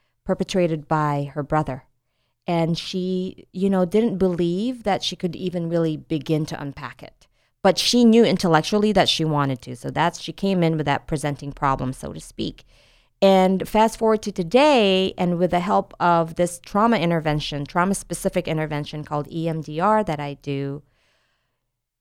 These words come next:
she is in a lot better place. We have fully processed the abuse. Can you believe that? We have fully processed it. She is not triggered by it anymore. And I do this kind of treatment where E M D R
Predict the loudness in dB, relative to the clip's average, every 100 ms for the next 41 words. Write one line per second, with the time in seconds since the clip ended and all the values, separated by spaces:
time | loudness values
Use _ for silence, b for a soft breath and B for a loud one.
0 | _ _ -4 -2 0 0 -2 2 4 4
1 | 4 2 2 4 2 2 0 0 -2 -6
2 | -12 _ -2 0 2 0 -4 _ 6 8
3 | 8 8 4 4 0 0 0 -2 -8 -8
4 | -12 _ -8 -6 -8 -10 -12 -12 -16 _
5 | _ _ _ -10 -10 -6 -4 -2 -4 -2
6 | -2 -4 -2 -2 -2 -4 -8 -6 -2 -2
7 | -2 -4 -6 -8 -14 -12 -10 -10 -10 _
8 | _ _ -10 -2 0 2 2 2 0 -8
9 | -4 -2 -2 -2 -2 -2 -2 -4 -6 -8
10 | -10 -10 -12 -14 _ _ _ _ _ _
11 | -2 0 2 0 0 0 0 0 -2 0
12 | 0 0 -2 -4 -4 -2 -4 -4 -2 0
13 | 2 0 -2 b b b 4 4 6 4